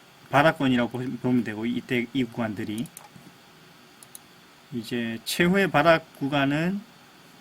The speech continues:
여긴데, 어, 여기까지는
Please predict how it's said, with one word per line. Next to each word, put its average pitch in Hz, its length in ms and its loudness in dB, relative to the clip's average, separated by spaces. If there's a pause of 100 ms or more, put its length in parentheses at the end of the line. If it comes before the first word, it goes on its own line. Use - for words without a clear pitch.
(180)
여긴데, 139 520 0 (2250)
어, 117 60 -8
여기까지는 160 1400 0